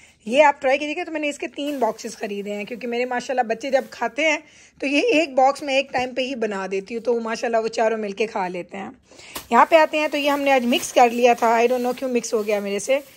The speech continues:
पुदीना and धनिया, ये हम लोगों ने मिक्स कर लिया, इसको मैं ले-, अभी सेपरेट कर दूँगी। यहाँ पे हमने लिए हैं कॉर्न, कॉर्न्स हमने सिर्फ चार लिए हैं, ज़्यादा नहीं लिए।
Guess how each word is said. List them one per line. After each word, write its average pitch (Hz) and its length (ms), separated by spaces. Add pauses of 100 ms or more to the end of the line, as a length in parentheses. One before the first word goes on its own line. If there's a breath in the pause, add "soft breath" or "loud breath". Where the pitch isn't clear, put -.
(280 loud breath)
पुदीना 254 520
and 247 260
धनिया, 240 280
ये 220 180
हम 233 160
लोगों 226 220
ने 220 80
मिक्स 240 240
कर 302 160
लिया, 285 220
इसको 262 180
मैं 247 180
ले-, 233 240
अभी 240 180
सेपरेट 226 420
कर 220 180
दूँगी। 254 440 (680 loud breath)
यहाँ 277 140
पे 320 100
हमने 311 200
लिए 302 160
हैं 285 100
कॉर्न, 277 400
कॉर्न्स 262 420
हमने 240 240
सिर्फ 381 320
चार 220 320
लिए 208 200
हैं, 208 80
ज़्यादा 202 300
नहीं 214 180
लिए। 226 380